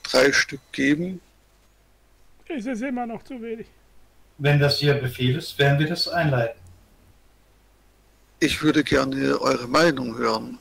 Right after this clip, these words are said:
Speaker 1: ob das okay wäre.
Speaker 3: Es ist, Entschuldigung, meine Wortwahl,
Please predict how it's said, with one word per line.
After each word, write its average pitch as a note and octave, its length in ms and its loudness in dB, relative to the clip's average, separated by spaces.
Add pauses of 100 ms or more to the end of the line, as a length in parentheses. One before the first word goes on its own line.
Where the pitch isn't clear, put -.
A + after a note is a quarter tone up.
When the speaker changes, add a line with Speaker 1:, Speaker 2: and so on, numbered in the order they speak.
(600)
Speaker 1:
ob - 180 -14
das C3 220 2
okay B2 400 -2
wäre. B2+ 420 2 (840)
Speaker 3:
Es C3+ 240 -2
ist, - 460 -4 (1300)
Entschuldigung, D#3 840 2
meine D3 300 4
Wortwahl, C#3 920 4